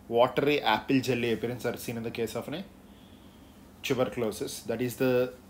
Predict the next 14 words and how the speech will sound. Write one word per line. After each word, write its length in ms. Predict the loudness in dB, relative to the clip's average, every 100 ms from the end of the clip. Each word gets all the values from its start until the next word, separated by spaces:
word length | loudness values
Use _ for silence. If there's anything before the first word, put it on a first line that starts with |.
| -20 -20 -20 -20 -20 -20 -20 -18 -8
skin, 560 | -6 -6 -2 -2 -2 -10 -10
okay, 360 | -4 -4 -4 -2
tuberculosis 680 | 2 4 4 2 2 -2
of 100 | -2
the 60 | -4
skin, 360 | -8 -8 -8 -10 -20 -20 -20 -18 -8
that 140 | -4
is 160 | -4 -2
lupus 400 | -2 0 0 2
vulgaris, 720 | 0 2 2 0 -2 -8 -10 -14 -20 -20 -20 -20 -18 -10
that 140 | -6 -6
is 200 | -6 -6
lupus 360 | -4 -2 -2
vulgaris. 640 | -2 -2 -2 -4 -6 -14